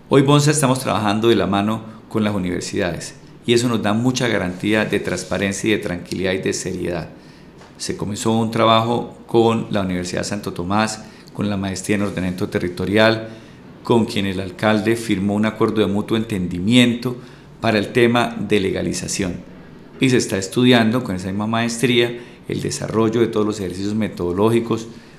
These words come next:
con profesionales que se provean desde esas maestrías para que hagamos un ejercicio serio y contundente y sobre todo podamos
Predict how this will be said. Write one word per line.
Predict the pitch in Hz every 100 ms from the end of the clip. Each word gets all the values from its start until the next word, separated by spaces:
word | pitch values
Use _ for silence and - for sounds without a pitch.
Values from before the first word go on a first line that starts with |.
| -
con | 156 160 156 151
profesionales | 139 131 143 135 - 123 131 127 123
que | 120
se | 104 -
provean | - 98 107 110
desde | 101 98
esas | 117 113
maestrías | 120 117 117 123 117 117 - - - - - -
para | 123 117
que | 113 104
hagamos | 104 113
un | 127
ejercicio | 117 101 107 98 98
serio | - - 135 147 151 160
y |
contundente | - 110 98 - 92 90 120 131 - 185 - - -
y | 123
sobre | 110 110 107
todo | - 117 123 131 - - - -
podamos | 117 117 131